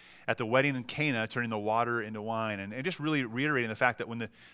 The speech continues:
when the joys run out in this life, Jesus is the one who provides. Jesus is the one who fulfills. He's the one who sustains. So, uh, and moving on from that, these are signs that started to be developed and seen, uh, in life, and, and signs of Jesus and his, his, uh, sonship, the,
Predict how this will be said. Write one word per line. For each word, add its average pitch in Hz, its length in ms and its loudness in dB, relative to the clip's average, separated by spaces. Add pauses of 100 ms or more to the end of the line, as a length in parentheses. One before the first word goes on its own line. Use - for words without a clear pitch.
when 135 80 -4
the 131 60 -2
joys 147 460 6
run 143 180 8
out 131 340 10
in 117 100 -6
this 110 160 -6
life, 110 540 6
Jesus 113 500 0
is 104 80 -8
the 113 80 -8
one 107 300 -2
who 101 260 -6 (340)
provides. 95 540 2
Jesus 120 280 -2
is 117 100 -6
the 110 40 -6
one 107 160 -4
who 107 120 -6
fulfills. 101 500 -2
He's 110 140 -4
the 107 80 -4
one 107 100 -6
who 104 80 -8
sustains. 101 520 -6
So, 98 180 -6 (380)
uh, 104 260 4
and 135 120 2
moving 190 220 4
on 165 280 6
from 135 160 -2
that, 147 200 8
these 143 160 0
are 139 120 0
signs 165 460 4
that 127 160 0
started 147 400 4
to 120 200 4 (260)
be 147 100 2
developed 135 380 8
and 113 80 -6
seen, 151 460 2
uh, 117 220 4
in 131 180 0
life, 131 320 6
and, 117 160 -2
and 123 260 0
signs 147 360 4
of 110 100 -4
Jesus 123 560 0
and 131 140 -2
his, 120 240 -2
his, 131 340 -2 (160)
uh, 113 400 0
sonship, 165 480 0
the, - 140 -2